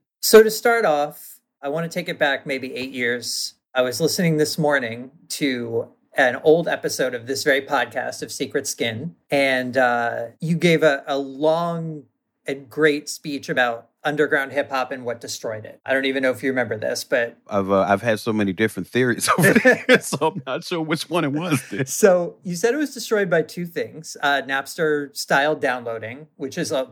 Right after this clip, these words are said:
Speaker 1: whole discussion, you know, we can have at some point, but also by sample laws.
Speaker 2: Yeah, for sure.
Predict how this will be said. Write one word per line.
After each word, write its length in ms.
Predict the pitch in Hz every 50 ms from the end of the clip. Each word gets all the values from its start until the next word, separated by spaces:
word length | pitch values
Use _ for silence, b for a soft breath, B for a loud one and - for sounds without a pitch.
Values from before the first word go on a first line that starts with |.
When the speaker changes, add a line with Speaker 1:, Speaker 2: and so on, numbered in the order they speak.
| 107 - -
Speaker 1:
whole 240 | - 170 175 175
discussion, 600 | 156 156 151 - - 170 143 139 - 165 135 135
you 80 | 131 131
know, 120 | 123 123
we 80 | 120 131
can 100 | 120 139
have 160 | 131 120 117
at 80 | 127 -
some 180 | - 190 170
point, 300 | 165 - 151 127 123 127
but 300 | - 139 123 120 117 - _ _ _ _ _
also 260 | - 170 165 - 247
by 140 | 233 214 165
sample 440 | - - - - 156 143 120 139 113
laws. 500 | - - - - - - - - - _ _ _ _
Speaker 2:
Yeah, 160 | - 117 101
for 140 | 85 - 87
sure. 340 | 82 - - 82 76 78 -